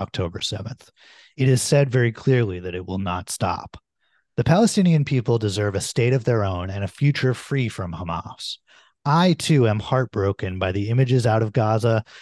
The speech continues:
and the deaths of many thousands of civilians, including children. Palestinian children are crying for lost parents. Parents are writing their child's name on their hand or leg so they can be identified if the worst happens.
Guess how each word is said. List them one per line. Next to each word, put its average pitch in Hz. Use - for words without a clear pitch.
and 127
the 123
deaths 120
of 104
many 117
thousands 120
of 95
civilians, 90
including 110
children. -
Palestinian 156
children 131
are 113
crying 117
for 104
lost 92
parents. -
Parents 190
are 160
writing 117
their 98
child's 123
name 107
on 90
their 90
hand 123
or 110
leg 95
so -
they 98
can 104
be 98
identified 98
if 87
the 104
worst 110
happens. 95